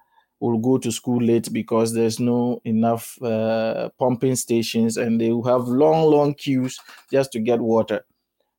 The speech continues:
Uh, and one of the problems I identified was that we were pumping the water in the morning. So, and I asked the, the team that was helping me, "Why not we pump the water throughout the night? And then,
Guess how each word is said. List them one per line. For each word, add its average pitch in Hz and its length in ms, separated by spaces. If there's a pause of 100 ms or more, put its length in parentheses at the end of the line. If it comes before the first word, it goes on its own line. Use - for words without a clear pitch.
(120)
Uh, 127 240
and 127 280
one 160 160
of 143 140
the 127 120
problems 143 500
I 117 160
identified 127 640
was 113 260
that 117 260
we 120 160
were 120 160
pumping 143 440
the 120 120
water 123 360
in 123 180
the 110 80
morning. 113 500 (520)
So, 120 640
and 120 160
I 120 280
asked 139 120 (320)
the, 123 100
the 120 160
team 143 340
that 123 140
was 113 200
helping 123 400
me, 110 180
"Why 139 260
not 135 240
we 120 100
pump 131 300
the 113 100
water 123 300
throughout 131 520
the 110 100
night? 110 460 (560)
And 117 220
then, 117 400